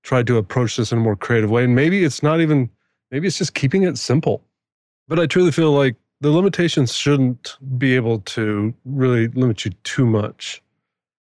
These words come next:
I mean, I'm saying that in, like, a generalized way, but there's a lot of ways to tell the story. That's why as a creative, you're there. You're there to be able to, and maybe this,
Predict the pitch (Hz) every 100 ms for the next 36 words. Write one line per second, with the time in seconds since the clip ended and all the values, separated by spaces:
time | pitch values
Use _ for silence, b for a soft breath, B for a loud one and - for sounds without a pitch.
0 | _ 165 220 180 165 185 196 180 156 143
1 | 131 120 117 98 165 170 147 123 110 117
2 | 117 107 113 120 - - _ _ - 165
3 | 160 143 165 180 175 165 - 139 151 123
4 | 170 151 110 123 135 - 151 147 139 131
5 | - 120 123 139 131 120 117 123 113 101
6 | 135 120 104 110 127 110 120 135 139 127
7 | - 135 120 98 123 123 120 - 120 117
8 | 107 _ _ _ _ _ 131 123 127 147
9 | 160 160 165 165 165 160 165 127 131 131
10 | -